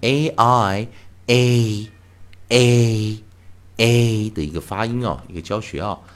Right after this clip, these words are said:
那我们来先看啊，好，那在上一堂课我们教了A I的组合之后，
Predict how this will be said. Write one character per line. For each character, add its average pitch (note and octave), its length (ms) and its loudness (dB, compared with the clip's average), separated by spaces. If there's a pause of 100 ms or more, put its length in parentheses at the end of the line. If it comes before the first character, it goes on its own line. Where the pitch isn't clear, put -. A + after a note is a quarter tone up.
(140)
那 G2 80 -10
我 F#2+ 40 -6
们 F#2+ 80 -6
来 F2 120 -4
先 A2 180 -8
看 A#2 160 -4
啊， F#2 180 -8 (320)
好， E2+ 200 -8
那 A2 160 -6
在 G#2+ 280 -8 (200)
上 - 240 -8
一 - 20 -6
堂 C3+ 140 -6
课 D3+ 160 -6
我 A#2+ 60 -2
们 F#2+ 100 -6
教 G2+ 100 -4
了 G2 140 -6
A E3 180 -2
I - 160 -4
的 F3+ 140 -6
组 - 160 -14
合 E2 120 -10
之 C#3 200 -6
后， G3+ 200 -4